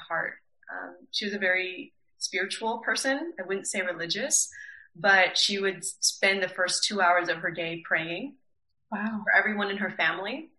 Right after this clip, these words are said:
Speaker 1: before she would even get up out of the bed. And she,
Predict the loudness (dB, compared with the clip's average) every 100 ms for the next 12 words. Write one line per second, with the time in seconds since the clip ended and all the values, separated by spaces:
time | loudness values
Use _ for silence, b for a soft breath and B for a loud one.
0 | -10 -8 -6 -2 0 0 -2 -2 -4 -4
1 | -4 -4 -4 -6 -12 _ _ _ -4 4
2 | 4 4 0 -2 -6 -4 -2 -2 -4 _
3 | _ _ _ _ _ _ _ _ _ 2
4 | 4 6 4 2 -2 -8 -8 _ _ _
5 | _ _ _ _ _ _ _ _ _ _
6 | 0 2 0 -4 -6 -8 -6 -6